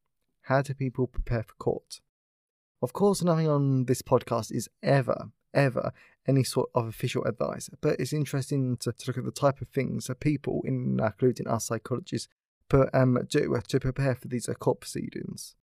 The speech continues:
For instance, mental health professionals must prepare themselves, um,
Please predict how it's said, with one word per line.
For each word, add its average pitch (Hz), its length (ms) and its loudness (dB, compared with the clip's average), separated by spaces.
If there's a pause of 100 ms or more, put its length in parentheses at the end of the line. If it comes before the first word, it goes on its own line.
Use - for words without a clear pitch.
(380)
For 156 80 2
instance, 160 560 2
mental 139 340 2
health 123 320 2
professionals 147 680 0
must 127 220 -2
prepare 120 320 0
themselves, 120 880 -2
um, 147 240 -4